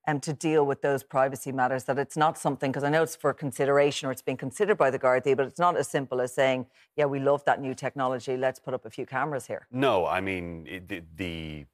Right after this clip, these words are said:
Speaker 2: specific offences, I mean, they're governed quite specifically by specific road traffic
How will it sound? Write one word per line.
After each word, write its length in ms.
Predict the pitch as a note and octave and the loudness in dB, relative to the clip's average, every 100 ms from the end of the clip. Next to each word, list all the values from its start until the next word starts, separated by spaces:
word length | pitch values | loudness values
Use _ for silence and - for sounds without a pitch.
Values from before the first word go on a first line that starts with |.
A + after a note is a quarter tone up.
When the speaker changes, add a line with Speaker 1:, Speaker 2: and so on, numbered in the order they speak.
| _ | _
Speaker 2:
specific 760 | - - - A2 G#2 F2+ - | -14 -10 -2 -2 0 -4 -6
offences, 720 | - F2+ E2+ - E2+ C#2 - - | -6 -4 -4 -6 -10 -8 -10 -10
I 40 | |
mean, 140 | E2+ D2+ | -14 -6
they're 120 | E2+ | -4
governed 380 | E2 G2+ F#2 - | 0 -2 -2 -4
quite 220 | E2+ - | -6 -6
specifically 560 | - - F#2 - - D2+ | -10 -8 -8 -8 -12 -4
by 160 | D2+ | -2
specific 560 | D2 - - F2 D#2+ - | -4 -8 -10 -8 -8 -6
road 220 | D2+ D2 | -6 -4
traffic 440 | - E2+ - D#2+ | -2 -2 -2 -10